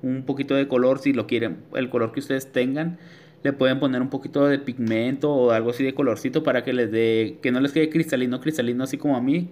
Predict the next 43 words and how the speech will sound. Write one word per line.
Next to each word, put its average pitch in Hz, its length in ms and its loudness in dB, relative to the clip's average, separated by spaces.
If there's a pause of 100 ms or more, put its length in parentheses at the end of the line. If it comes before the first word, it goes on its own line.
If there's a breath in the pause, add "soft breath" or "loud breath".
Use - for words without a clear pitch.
(120)
que 120 120 0
les 120 140 0
dé 113 80 0
un 117 120 -4
colorcito 123 480 -2
ya 123 140 2
del 131 140 0
que, 120 180 -6 (220)
del 117 140 -4
color 104 240 -2
que - 80 -14
ustedes 123 280 0
lleguen 123 240 -2
a 117 80 -8
tener. 131 380 -6 (440 loud breath)
Pero 156 180 4
miren 151 260 4
el 160 160 0
caso, 165 520 -2 (100)
en 123 200 -2
mi 117 120 -4
caso 175 580 -2 (140)
me 127 180 -2
gustó 123 340 0
mucho 131 480 -4 (120)
cristalino. 113 680 -2 (300)
A 120 80 -4
mí 113 80 0
me 127 120 2
gusta 143 220 0
bastante 135 480 -2
lo, 123 280 -2 (160)
así 107 200 -6
como 139 200 -4
se 139 120 0
ve 117 100 4
ahorita 120 280 0
cristalino, 139 520 -2
se 151 100 0
ve 123 160 2
muy, 135 340 2
muy 151 160 2
bonito 139 580 0